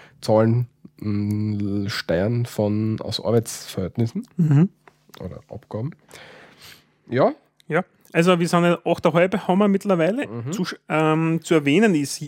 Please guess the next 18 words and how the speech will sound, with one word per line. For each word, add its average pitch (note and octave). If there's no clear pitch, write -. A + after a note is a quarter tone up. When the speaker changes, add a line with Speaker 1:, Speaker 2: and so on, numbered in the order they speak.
Speaker 1:
Acht D3+
Punkt D3
fünf F3
null D3+
sieben D3+
Punkt D3
sieben C#3+
acht -
sechs -
Menschen. G#2+
Speaker 2:
Aha. C#3
Die D3
Altersgruppen D3
sind B2+
für C3+
mich B2
recht -
interessant. -